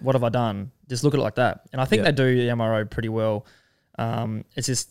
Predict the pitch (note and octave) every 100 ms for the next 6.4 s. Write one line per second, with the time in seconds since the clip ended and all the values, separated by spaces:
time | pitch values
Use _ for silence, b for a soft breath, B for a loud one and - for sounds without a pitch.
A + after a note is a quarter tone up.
0 | - B2 B2+ A#2+ A#2+ A2+ - A2 A2+ A2+
1 | G#2+ A2+ A2+ A2 - A#2+ A#2 C3 B2+ -
2 | B2 B2 B2 A2+ A#2 A2+ A2+ A#2 A2+ G#2+
3 | A2 A2 A2+ A2 A#2 A2+ A2+ A2 - A#2+
4 | A2+ A2 A2 G#2 A2 G#2+ G#2 - G#2 F#2
5 | - _ _ _ - D3+ B2 A2 C3+ B2
6 | C#3+ A#2+ A#2 A2+